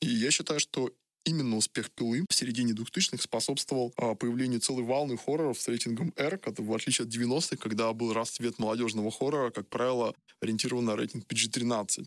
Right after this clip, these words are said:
Что касается источника вдохновения "Пилы", то здесь нужно назвать "Безумного Макса". Это фильм, который снят в тысяча девятьсот семьдесят девятом году, и это "Золотой фонд Exploitation". То есть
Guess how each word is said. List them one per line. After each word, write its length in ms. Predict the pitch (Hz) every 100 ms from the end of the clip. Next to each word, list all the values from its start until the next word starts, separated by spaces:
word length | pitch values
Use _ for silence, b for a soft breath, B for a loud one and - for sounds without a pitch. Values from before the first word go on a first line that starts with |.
| _
Что 200 | - 156
касается 420 | 160 - 143 -
источника 400 | 139 151 - 123
вдохновения 540 | 113 127 135 180 233 196
"Пилы", 280 | - 123 113
то 100 | 107
здесь 240 | 165 -
нужно 240 | 135 135 117
назвать 640 | 117 120 120 127 123 -
"Безумного 400 | 123 123 113 110
Макса". 380 | 110 110 - 143
Это 140 | 123
фильм, 200 | - 123
который 200 | 123 110
снят 240 | - 110
в 40 | -
тысяча 200 | - 110
девятьсот 300 | 110 - 104
семьдесят 260 | 107 104
девятом 260 | 110 107 107
году, 380 | 120 139 240 277
и 60 |
это 180 | 151 147
"Золотой 360 | 123 120 123 135
фонд 280 | - 123 113
Exploitation". 680 | - 113 110 113 123 - -
То 60 |
есть 160 | -